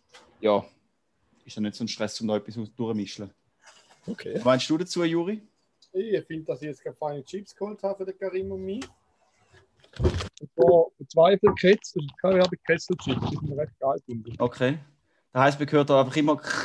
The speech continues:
Speaker 2: Mhm. Wahrscheinlich schon, ja.
Speaker 3: Genau.
Speaker 1: Oh, jetzt hätte ich gerade böse Lust.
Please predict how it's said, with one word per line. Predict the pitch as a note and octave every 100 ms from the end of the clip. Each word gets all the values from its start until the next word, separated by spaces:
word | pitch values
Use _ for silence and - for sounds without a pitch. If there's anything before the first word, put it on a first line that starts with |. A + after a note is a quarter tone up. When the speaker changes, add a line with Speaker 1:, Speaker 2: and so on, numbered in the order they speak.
| - - _ _ _ _ _ -
Speaker 2:
Mhm. | A2+ A2 A2 _
Wahrscheinlich | A#2 A2+ C3+ A#2+ -
schon, | G#2 F#2
ja. | D3
Speaker 3:
Genau. | C#3+ D#3 D#3 A#2 - - - - - - - - _ _ _ _ _ C#3 - _ _ _ _ _ _ _ _ _ _ _
Speaker 1:
Oh, | G#2 G#2+
jetzt | -
hätte | G2+
ich |
gerade | G#2+ G2+
böse | G#2+ A2 G2+
Lust. | G2 -